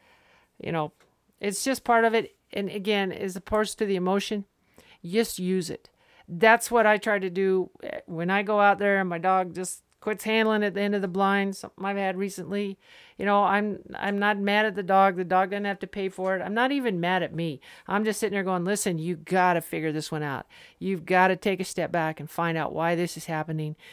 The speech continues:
and what you can do." And then you can actually improve and also not be so unhappy or so disappointed all the time, because that is just not fun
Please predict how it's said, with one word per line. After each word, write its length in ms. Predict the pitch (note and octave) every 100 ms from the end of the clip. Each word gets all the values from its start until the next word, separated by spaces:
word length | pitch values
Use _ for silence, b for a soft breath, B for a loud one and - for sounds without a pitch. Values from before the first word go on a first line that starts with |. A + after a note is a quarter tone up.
| B
and 220 | D#3+ D#3+ D#3
what 180 | D#3+
you 100 | D#3+
can 200 | D#3 D#3
do." 320 | D3+ D3+ C#3+ D3+ b b b
And 400 | F#3 F#3+ F3+ E3+
then 220 | G#3 A#3
you 160 | C4+ C4+
can 240 | - G#3
actually 600 | F3+ G3 G3+ - G#3 G2 - _ _ _ _ -
improve 600 | F#3 F3+ - G#3 E3+ - _ _ b b b b
and 180 | G3 G3
also 400 | G#3 C4 - C4+
not 260 | A3+ A3+
be 80 | A3+
so 160 | - A3+
unhappy 460 | A3 A3+ A3+ A3+
or 60 | G#3
so 160 | -
disappointed 600 | G3+ G3+ - - G3 F#3
all 140 | F3 E3+
the 80 | E3+
time, 260 | F3+ E3+
because 240 | F3 F#3+ F3
that 220 | G#3+ A#3
is 200 | F3+ -
just 300 | - A#3 -
not 200 | F#3 -
fun 300 | - F3+